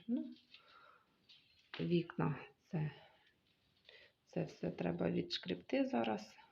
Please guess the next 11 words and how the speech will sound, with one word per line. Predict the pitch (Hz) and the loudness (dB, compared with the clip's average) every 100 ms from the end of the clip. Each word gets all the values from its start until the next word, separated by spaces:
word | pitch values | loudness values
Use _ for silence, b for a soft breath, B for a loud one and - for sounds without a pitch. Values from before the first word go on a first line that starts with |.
| b b - | b b -4
відмити. | 180 175 190 220 240 196 190 - _ b b b b - | -2 2 2 2 0 -2 -2 -6 _ b b b b -6
І | 185 | -2
далі | 185 180 185 185 | 0 0 0 0
буду | 180 180 - - - _ _ _ _ _ _ - - | -2 -8 -12 -14 -16 _ _ _ _ _ _ -20 -6
займатися | 175 - 165 165 175 - 175 | -4 0 2 2 0 -2 -2
вже | 156 - 170 | -2 -2 -6
далі. | - 165 165 151 - - _ _ _ _ _ _ B B B B B - - - - - _ - - _ B B B B B B B B B B B B B _ | -6 -6 -6 -6 -10 -18 _ _ _ _ _ _ B B B B B -14 -14 -18 -20 -20 _ -20 -20 _ B B B B B B B B B B B B B _
Тож | 185 175 - - | 0 2 2 4
залишайтеся | 175 185 - 180 180 - - 170 | 4 6 4 2 2 -2 -2 0
на | 170 | 0
каналі. | - 185 214 269 311 | 0 2 4 4 0